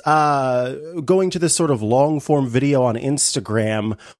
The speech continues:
what are your thoughts about this? Is this a good move for Instagram, bad move? Are you, do you like it? Do you hate it?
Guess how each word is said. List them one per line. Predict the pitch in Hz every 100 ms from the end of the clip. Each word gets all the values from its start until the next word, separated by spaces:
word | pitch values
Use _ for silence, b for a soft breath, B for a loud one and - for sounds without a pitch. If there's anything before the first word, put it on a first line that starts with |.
| _
what | 123 196
are |
your | 254 247
thoughts | - - 151 185 - -
about | 120 113 92 -
this? | 110 101 110
Is | 98
this | 113
a | 123
good | 87 139 156 151
move | 170 170
for | -
Instagram, | 165 156 - 151 151 117
bad | 120 131
move? | 131 139 135 135 123 -
Are |
you, | 92 101
do | 92 101
you |
like | 117 131
it? | 139
Do | 104
you |
hate | 98 135
it? | 139